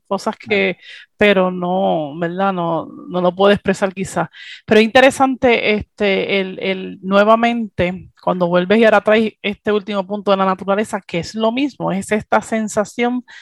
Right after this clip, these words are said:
Speaker 1: de dominio, de poder de,
Speaker 2: Ajá,
Speaker 1: de,
Speaker 2: poder.
Speaker 1: de algunas personas, eh, o algunas naciones entender por alguna razón, que yo, esto es una pregunta que yo siempre me he hecho, ¿en qué momento a alguien se le ocurrió pensar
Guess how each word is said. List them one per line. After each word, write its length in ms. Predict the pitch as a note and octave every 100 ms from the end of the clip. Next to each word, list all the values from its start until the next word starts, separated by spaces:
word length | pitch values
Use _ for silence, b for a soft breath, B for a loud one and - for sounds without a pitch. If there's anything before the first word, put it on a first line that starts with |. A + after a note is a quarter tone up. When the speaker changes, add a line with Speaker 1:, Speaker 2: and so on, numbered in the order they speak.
| B B
Speaker 1:
de 160 | F3+ F#3+
dominio, 580 | F3 F3 G3+ G3+ F3 D#3+
de 100 | E3
poder 400 | D#3+ D#3+ F#3+ E3+
de, 260 | F3 E3+ D#3+
Speaker 2:
Ajá, 300 | - G#3+ -
Speaker 1:
de, 140 | - F3+
Speaker 2:
poder. 320 | F3+ E3+ F3
Speaker 1:
de 120 | F#3+
algunas 520 | F3+ E3+ F3+ G#3+ A3+
personas, 640 | - A3+ - B3 C4+ A#3+ A#3+ _ _ _ b b b F#3+
eh, 100 | F3
o 100 | E3
algunas 500 | E3 F3 G3+ G#3+ G#3
naciones 640 | G3 - B3 B3+ A#3 G#3+ -
entender 960 | G3+ F#3+ F3+ E3+ F3+ F3 E3+ F3 G3+
por 160 | - G3+
alguna 340 | F#3+ F#3+ G3+
razón, 400 | G3+ F#3+ - G#3+
que 160 | G3+ E3+
yo, 160 | F3+
esto 220 | E3 E3+ G3
es 20 |
una 140 | G3+
pregunta 240 | G3 G3 G3
que 60 |
yo 60 | F#3
siempre 240 | G3 G3
me 180 | F#3 F3+
he 40 |
hecho, 220 | A3 - F#3
¿en 280 | F3+ F3 D#3+
qué 160 | G3
momento 640 | A3+ A3+ G#3 A#3+ A3+ G3 F3+
a 80 | F3
alguien 460 | G#3+ G3+ G3+ G3
se 200 | G3 G3
le 120 | F#3 F3
ocurrió 640 | E3+ E3+ E3 F3+ F#3 G3+
pensar 600 | G#3+ F#3+ E3+ - G#3 F3